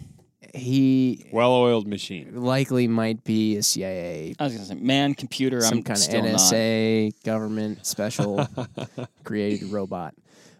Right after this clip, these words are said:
Speaker 3: You ever
Speaker 1: So
Speaker 3: see that show, Small Wonder?
Speaker 1: No.
Speaker 3: That's a good show. Anyway, the daughter was a robot.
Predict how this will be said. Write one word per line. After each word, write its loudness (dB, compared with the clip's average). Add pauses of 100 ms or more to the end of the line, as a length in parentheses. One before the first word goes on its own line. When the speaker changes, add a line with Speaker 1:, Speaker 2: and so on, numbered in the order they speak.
(120)
Speaker 3:
You 2
ever 6
Speaker 1:
So 6
Speaker 3:
see 4
that 2
show, -2
Small 0
Wonder? -2 (720)
Speaker 1:
No. -2
Speaker 3:
That's -4
a -6
good -4
show. -4
Anyway, -4 (100)
the -2 (260)
daughter 0
was -8
a -6
robot. -6